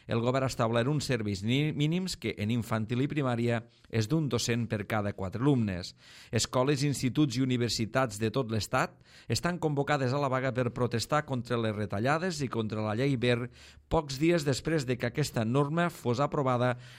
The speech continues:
al Congrés dels Diputats amb els únics vots a favor del Partit Popular. De fet,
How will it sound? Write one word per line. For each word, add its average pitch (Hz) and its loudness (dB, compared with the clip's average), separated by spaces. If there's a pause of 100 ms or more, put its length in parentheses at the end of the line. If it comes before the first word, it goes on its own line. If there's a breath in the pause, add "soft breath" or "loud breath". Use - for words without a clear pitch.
al 107 0
Congrés 113 0
dels 104 -4
Diputats 135 -2
amb 104 -2
els 107 -2
únics 117 -4
vots 117 0
a 147 -2
favor 120 0
del 113 -2
Partit 98 -6
Popular. 113 0
De 98 -14
fet, 131 -2